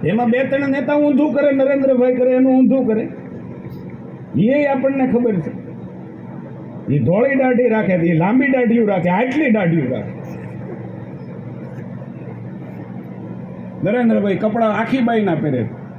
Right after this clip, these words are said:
અડધી બાઈ ના પહેરે, આખી બાઈ ના પહેરે. એના વિરોધ કરવા માટે વિચાર કરો. વચ્ચે તો બે હજાર તેર ચૌદ માં એ વિરોધ કરતા હતા રાણાભાઈ કે નરેન્દ્ર મોદી પાસે હો જોડી કપડાં છે. કેટલા?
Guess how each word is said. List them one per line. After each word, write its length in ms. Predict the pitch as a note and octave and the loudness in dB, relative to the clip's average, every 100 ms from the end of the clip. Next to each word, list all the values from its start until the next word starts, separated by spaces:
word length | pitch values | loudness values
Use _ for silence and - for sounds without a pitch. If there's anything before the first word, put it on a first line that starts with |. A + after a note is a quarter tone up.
| - - | -6 0
અડધી 300 | A#3+ A#3+ B3+ | 4 4 4
બાઈ 200 | G#3 F3 | 4 4
ના 140 | C#3+ | 2
પહેરે, 220 | - G#2 F#2+ A2+ | 0 -2 0 0
આખી 260 | F#3 - B3+ | 0 2 4
બાઈ 220 | A#3 A3+ | 4 2
ના 120 | G3 | 0
પહેરે. 260 | - E3+ - - - - - - | -2 -4 -6 -10 -12 -12 -8 0
એના 260 | F4 A4 D4 | 0 2 2
વિરોધ 480 | C4+ D#4+ G#4+ A#4+ B4 | 4 4 2 2 0
કરવા 320 | G#4+ A4 G#4+ G#4 | 0 0 0 2
માટે 260 | G4 G4 F#4+ | 0 0 2
વિચાર 400 | E4 E4 F#4+ F4 | 2 2 0 0
કરો. 220 | F4 F#4+ E4+ | 0 2 2
વચ્ચે 320 | C#4+ C#4 F#4 | 2 0 -2
તો 220 | F4+ F#4+ | 0 0
બે 120 | D#4 E4 | 2 2
હજાર 400 | D#4 D#4 F4 E4+ | 2 2 0 0
તેર 220 | C#4 E4+ F4+ | 0 0 0
ચૌદ 260 | C#4 E4 E4+ | 2 2 2
માં 160 | F4 F4 | 2 4
એ 60 | E4 | 2
વિરોધ 360 | D4 E4+ E4+ E4 | 4 4 2 2
કરતા 320 | D4+ C4+ B3+ | 2 2 2
હતા 200 | A3 A#3 - - - - F#3+ | 2 2 0 -8 -12 -6 0
રાણાભાઈ 600 | C4 D4 C#4 A3+ A#3 C4 - - - - - - - | 2 4 4 4 2 0 -4 -10 -12 -14 -14 -14 -4
કે 80 | D4+ | 0
નરેન્દ્ર 540 | C4 A#3+ D#4+ G4 G4 E4+ | 4 4 4 2 2 2
મોદી 320 | E4 E4+ D4+ | 2 2 0
પાસે 220 | C#4+ C#4 A#3 E3 | 0 0 2 4
હો 200 | C4+ B3+ | 4 4
જોડી 280 | A3+ A3 E3 | 4 4 2
કપડાં 400 | F#3+ E3+ C#3+ B2 | 0 2 2 2
છે. 80 | |
કેટલા? 400 | C3 A#3 C#4 B3+ | 2 2 2 0